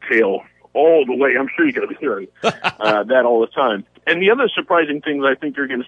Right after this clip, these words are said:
Speaker 1: see, too, is this is what we were talking about this morning on B G N Radio, is just, uh,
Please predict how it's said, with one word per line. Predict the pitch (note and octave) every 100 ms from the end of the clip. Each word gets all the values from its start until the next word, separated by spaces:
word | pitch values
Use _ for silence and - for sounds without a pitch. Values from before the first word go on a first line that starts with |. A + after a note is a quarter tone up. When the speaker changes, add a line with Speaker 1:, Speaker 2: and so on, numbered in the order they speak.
| -
Speaker 1:
see, | C#3
too, | - D#3
is | A#2+
this | C3+
is | C#3+
what |
we | C#3+
were | A2+
talking | - C3+ G#2+
about | B2
this | - -
morning | D3 D#3+ A2+
on | F#2+
B | A2+
G | G2+
N | F#2+
Radio, | A#2+ D3+ A#2 G#2
is | -
just, | C#3 - _ _ - _ _ _
uh, | - G#2+ G2+ G2+ G2